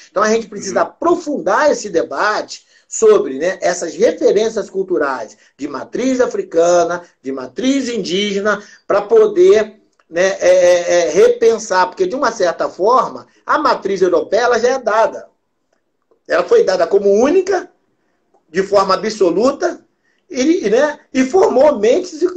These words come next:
Speaker 1: e corações. Entendeu? Então, de uma certa forma, ela já tá aí. Por isso que não se briga pelo dia do branco.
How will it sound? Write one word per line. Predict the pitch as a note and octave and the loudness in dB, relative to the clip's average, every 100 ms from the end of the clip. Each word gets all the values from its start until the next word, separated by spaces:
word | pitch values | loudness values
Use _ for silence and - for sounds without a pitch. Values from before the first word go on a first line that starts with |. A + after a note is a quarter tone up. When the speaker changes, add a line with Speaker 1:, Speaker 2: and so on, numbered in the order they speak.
| F#4+ | -4
Speaker 1:
e | F4 | -2
corações. | F4+ F4+ A#4+ - - A#4+ D3 - - _ _ _ _ _ _ | -2 -2 -4 -4 -2 -2 -6 -12 -20 _ _ _ _ _ _
Entendeu? | C3 D#3+ F3 - - | -2 0 0 -4 -2
Então, | G3+ G#3 C4 | -2 0 0
de | D#4+ | 0
uma | E4+ | -2
certa | C4 A3 G3 - | 0 0 0 -2
forma, | G#3+ B3+ | 0 0
ela | D4+ G4 | 0 -2
já | - | -4
tá | - E4+ | -6 -2
aí. | B3 A#3 A3+ | -2 0 -2
Por | - F4 | 0 0
isso | F#4+ | 0
que | - | -2
não | G4+ | -4
se | G4+ F#4+ | 0 0
briga | G3+ G#3 - F3+ - _ _ - | 0 -2 0 -2 -2 _ _ -2
pelo | A3 G#3+ | 0 0
dia | G3 A3+ | 0 0
do | B3 D#4 | 0 0
branco. | A3 A#3 A#3 - B2 | 2 2 2 -2 -16